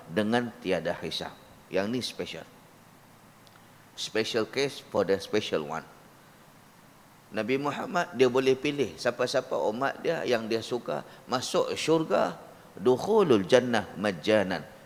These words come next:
Masuk syurga free of charge. Free of charge. Tak perlu interview, tak perlu kena hisab, tak perlu kena timbang dengan neraca, tak perlu pula meniti siratal mustaqim.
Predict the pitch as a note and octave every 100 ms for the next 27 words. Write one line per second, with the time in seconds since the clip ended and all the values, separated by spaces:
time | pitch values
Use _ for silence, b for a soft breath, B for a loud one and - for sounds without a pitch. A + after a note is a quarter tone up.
0 | - A2 B2 D#3+ - C3 D3 - C#3 -
1 | C#3 A#2+ - G2 - F2 - - - -
2 | - - - - - - - - C#3+ D#3
3 | - F#2+ - G2 - - B B B -
4 | - A2+ A2+ A2+ G#2+ G#2 A2+ G#2+ A#2+ A#2
5 | - - A2 A#2 A2 G2+ G#2+ G#2+ B2 G#2+
6 | A#2 - - G#2 - B2 A2+ G#2 G#2+ -
7 | A#2+ A2+ A#2 G#2+ G#2+ A2 G#2+ A2+ B2 A#2
8 | - A#2+ - B B - G2 A2+ A#2+ A2+
9 | A2+ A#2 A#2+ - A2 A2+ A#2 A#2+ A2 A2+
10 | A2+ A#2 - A2 A#2 A#2 - A#2+ - B2